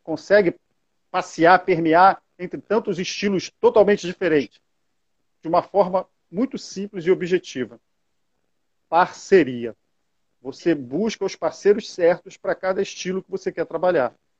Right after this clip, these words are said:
E aí eu vou desenvolvendo a letra e com o tempo, né, trabalhando com os parceiros, eu vou começando a entender de como é que é a,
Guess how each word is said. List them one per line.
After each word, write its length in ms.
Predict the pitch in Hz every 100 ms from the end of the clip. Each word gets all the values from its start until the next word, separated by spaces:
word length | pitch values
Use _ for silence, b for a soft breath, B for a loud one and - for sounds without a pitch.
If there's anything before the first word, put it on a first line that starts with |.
| _ _ _
E 140 | 147
aí 300 | 147 139 156 180
eu 140 | 196
vou 160 | 139 147
desenvolvendo 520 | 143 151 151 147 165
a 40 |
letra 500 | 202 208 233 233 240 _
e 80 | 247
com 180 | - 254
o 40 |
tempo, 480 | - 254 254 - 135 _ _ _ _
né, 160 | 185 202
trabalhando 500 | - 170 160 165 170
com 80 | 175
os 80 |
parceiros, 420 | - 151 220 196 -
eu 80 | 196
vou 120 | 214
começando 360 | 226 214 214 214
a 60 |
entender 580 | 220 233 214 156 185 214 _ _ _
de 120 | _ _
como 260 | 226 220 202
é 80 | 208
que 140 | 208
é 160 | 196 202
a, 340 | 180 175 175